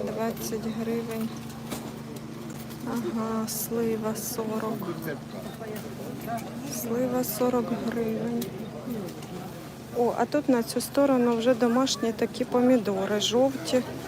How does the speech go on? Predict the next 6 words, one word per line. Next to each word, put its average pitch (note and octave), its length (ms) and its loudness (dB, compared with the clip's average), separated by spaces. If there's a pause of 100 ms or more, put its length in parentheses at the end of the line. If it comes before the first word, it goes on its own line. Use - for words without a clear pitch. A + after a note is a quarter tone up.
(680)
Шістдесят A3+ 920 0
п'ять. D4 480 0 (1040)
П'ятдесят A#3 880 4
ось A3+ 220 -2
такі A#3 420 2
рожеві. A3 840 4